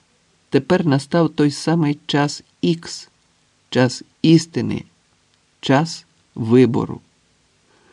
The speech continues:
І вони витягли камінь з-за пазухи. Камінь, ніж, або просто сховану в кишені дулю, або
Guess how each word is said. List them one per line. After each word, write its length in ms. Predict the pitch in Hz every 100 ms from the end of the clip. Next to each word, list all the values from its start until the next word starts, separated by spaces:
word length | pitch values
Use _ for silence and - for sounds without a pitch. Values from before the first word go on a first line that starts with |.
| _ _ _ _ _ _ _ _ _ -
І 200 | 165 247
вони 520 | 254 185 165 208 208
витягли 640 | 156 123 147 165 180 170
камінь 500 | 165 113 113 127 139
з-за 220 | 139 143
пазухи. 800 | 131 - 147 127 - - - 131 135 _ _ _ _ _ _ - -
Камінь, 480 | 123 151 165 175 - _ _ _ _ _
ніж, 500 | 127 117 120 139 - - _ _ _ _ _ _ _ _ _ - -
або 240 | - 143 156
просто 720 | 165 196 208 - 175 165 - _
сховану 680 | - - 165 214 220 208 190
в 60 |
кишені 760 | - 139 - 147 151 147 151 -
дулю, 560 | 131 123 165 85 - - _ _ _ _ _ _ _ _ _ _ _ _ _ -
або 420 | 120 135 147